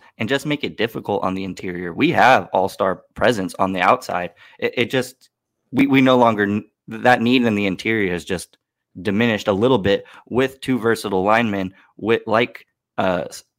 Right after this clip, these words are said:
Bosa can play D tackle when needed. You can line him up on the same side of the, the li-, offensive line if wanted. Um, so it just gives us so much versatility. Staley, and Staley went and got a guy, right? He has a vision for this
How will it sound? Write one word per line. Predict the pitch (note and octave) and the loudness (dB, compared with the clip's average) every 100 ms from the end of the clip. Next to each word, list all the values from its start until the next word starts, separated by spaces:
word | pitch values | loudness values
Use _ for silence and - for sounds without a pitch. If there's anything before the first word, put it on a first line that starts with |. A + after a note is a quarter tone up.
| _ | _
Bosa | A2 D3 A4 | -2 -2 -2
can | G#4 C4+ | -6 -6
play | G#2 B2+ G#2 - - | 0 2 2 -4 -12
D | F#2+ | -10
tackle | F#2 G2+ G2 F2+ | 0 0 2 -4
when | E2 G2+ F#2+ | -4 -4 -2
needed. | G2 - - _ _ _ - | -4 -4 -12 _ _ _ -8
You | B2 | -4
can | B2 | 0
line | A2+ A#2 | 2 4
him | A2+ | 4
up | A2 G#2+ | 2 2
on | G2+ | -2
the | F#2 | -2
same | A#2+ G#2 | -4 -4
side | - G#2 F#2+ | 0 2 2
of | F#2 - | -4 -8
the, | E2 - _ _ _ | -10 -10 _ _ _
the | F#2+ F#2 F2+ F2+ - | -10 -4 -4 -4 -10
li-, | F#2 G#2 - - | -4 -2 0 4
offensive | A2 G2+ F2+ F#2 | 4 2 -4 -2
line | G2 B2 B2 | 2 4 2
if | - F#2 | 0 -6
wanted. | - F#2+ F2+ F2 _ - _ | -4 -4 -4 -8 _ -20 _
Um, | G2 G2 F#2 F2+ F2+ | -2 0 0 -2 -8
so | - B2 A2+ | -2 0 0
it | B2+ - | -2 -2
just | C3+ | -4
gives | - A#2 | -2 -2
us | G2+ | -4
so | - A#2 | 2 2
much | A2 G2+ G#2 - - - - | 2 2 0 -2 -10 -18 -4
versatility. | G#2 G#2 G2 - G2+ G2+ F#2+ - _ | -2 -2 -6 -6 -4 -2 -4 -8 _
Staley, | - C3 C#3 B2 G2 - - _ _ _ _ _ _ | -4 0 0 0 -2 -8 -16 _ _ _ _ _ _
and | C#3 | -2
Staley | - F3 E3 | 0 0 2
went | D3 D3+ | 2 2
and | B2+ G#2+ | 0 2
got | A#2 A2 | 0 0
a | - F#2+ | -2 -4
guy, | F#2 G#2+ F#2 - | 0 2 2 -2
right? | - G2+ A#2 | -2 0 0
He | - B2+ B2 | -2 -4 2
has | D#3 C#3+ | 2 2
a | |
vision | F#2+ A#2+ A2+ | 0 0 0
for | F2+ G#2 | -4 -6
this | F2+ F2 - | -4 -6 -8